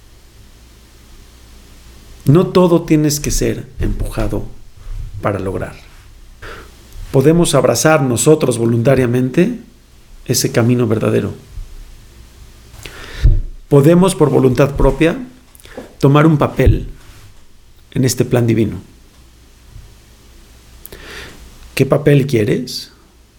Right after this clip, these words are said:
Tú lo puedes decidir, no tiene que ser asignado nada más. Normalmente, según nuestra voluntad, Dios asigna el papel. ¿Según qué quieres?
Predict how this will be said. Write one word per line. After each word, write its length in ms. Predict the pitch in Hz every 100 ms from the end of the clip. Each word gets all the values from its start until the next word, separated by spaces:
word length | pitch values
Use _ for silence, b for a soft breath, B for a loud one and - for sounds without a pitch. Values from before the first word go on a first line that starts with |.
| _ _ _ - _ _ - - - - -
Tú 120 | 156
lo 160 | 143
puedes 260 | 147 120 123
decidir, 360 | 120 - 151 135
no 120 | 127
tiene 180 | 131 123
que 60 |
ser 160 | - 120
asignado 460 | 117 117 107 107 110
nada 220 | - -
más. 380 | - - - - - _ - - - _ b b b b b b b b b -
Normalmente, 480 | 131 151 156 147 160
según 580 | 131 127 139 127 101 - _ _ _ _ _ _ _ _ -
nuestra 320 | 131 123 120
voluntad, 640 | 113 117 113 113 107 - - - - -
Dios 260 | 131 120
asigna 360 | 123 - - 98
el 80 | -
papel. 400 | 143 - 92 - - - - - - - - - B B B B
¿Según 260 | - 131
qué 140 | 135 143
quieres? 460 | 135 - - -